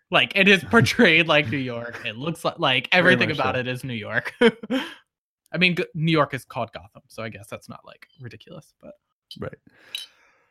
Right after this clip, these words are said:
Speaker 2: Um, yeah, so, uh, the one, the one thing I thought was a little lacking in this movie was I feel like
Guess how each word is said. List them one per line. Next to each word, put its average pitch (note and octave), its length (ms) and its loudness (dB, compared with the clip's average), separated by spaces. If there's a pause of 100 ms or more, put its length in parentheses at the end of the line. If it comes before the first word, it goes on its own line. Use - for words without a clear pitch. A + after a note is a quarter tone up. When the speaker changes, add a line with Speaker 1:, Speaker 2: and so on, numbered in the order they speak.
(580)
Speaker 2:
Um, D3 680 0 (300)
yeah, E3+ 280 2
so, B3 220 0
uh, - 120 -6 (140)
the F#3+ 140 2
one, B3+ 460 2
the G3+ 80 0
one G#3+ 260 2
thing D#3+ 260 2
I C3 360 2 (600)
thought C3 360 4
was C3 140 -2
a C3 40 2
little B2+ 220 2
lacking B2 360 0
in C3 40 4
this C3+ 140 0
movie C#3 300 0
was B2+ 220 0
I C3 100 -4
feel E3 240 -2
like C3 400 0